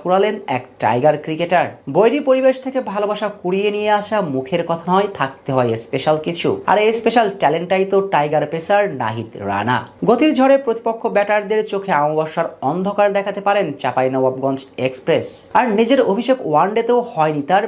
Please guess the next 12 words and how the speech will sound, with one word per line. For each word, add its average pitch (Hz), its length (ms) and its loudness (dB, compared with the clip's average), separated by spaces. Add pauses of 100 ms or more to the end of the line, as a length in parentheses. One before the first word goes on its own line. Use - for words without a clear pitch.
(120)
ব্যতিক্রম। 156 540 -2 (260)
বলাতে 269 280 2 (140)
গতির 254 340 0
ঝড়ে 240 200 2 (100)
আফগান 180 320 -2
ব্যাটারদের 190 440 0 (120)
নাকানি 165 380 0
চুবানি 170 340 0
খাওয়িয়েছেন। 175 520 0 (200)
রঙিন 277 300 6
পোশাকের 269 440 2
ক্রিকেটের 269 400 0